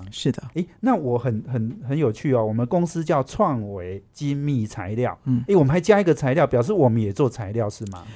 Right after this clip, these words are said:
Speaker 1: 呃，事实上我们在取这个名字的时候哈，那我们自己知道一个好品质，你的原料、你的材料是很重要的。
Speaker 2: 对。
Speaker 1: 那我们那时候在做产品的时候，做 Touch 的时候，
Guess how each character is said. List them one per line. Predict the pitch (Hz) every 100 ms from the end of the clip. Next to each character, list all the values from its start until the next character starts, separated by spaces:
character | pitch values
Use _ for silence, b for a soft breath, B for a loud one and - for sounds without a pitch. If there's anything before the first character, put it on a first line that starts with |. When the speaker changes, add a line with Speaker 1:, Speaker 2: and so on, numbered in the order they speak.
| B B -
Speaker 1:
呃， | 165 147 143
事 | - 302 254
实 |
上 | 196 180
我 | 135
们 | 123 151
在 | 208
取 | 180 - -
这 | - 202
个 | 196
名 | 139 123 135
字 | 151 143
的 | - -
时 | - -
候 | 131 156
哈， | - 131 139 -
那 | - 156
我 | 127
们 | 135
自 | -
己 | 165
知 | - -
道 | 147 147 -
一 | 180
个 | 175
好 | - 175
品 | - 196 -
质， | -
你 | 147 123
的 | 139
原 | 131 113 143
料、 | 175 151
你 | 123
的 | 139
材 | - -
料 | 139 151
是 | 143 151
很 | 151 -
重 | 185 135 139
要 | 139 - -
的。 | - - b b
Speaker 2:
对。 | 98 B B B
Speaker 1:
那 | 185 180
我 | 160 147
们 | 165
那 | 247 208
时 | -
候 | 135 160
在 | 160 147 143
做 | - 160 139 85 50 52 - - -
产 | - 131
品 | 165 160
的 | 98
时 | 117 127
候， | 135
做 | - 160 135 127
Touch | - 170 - 151
的 | 156
时 | - -
候， | 139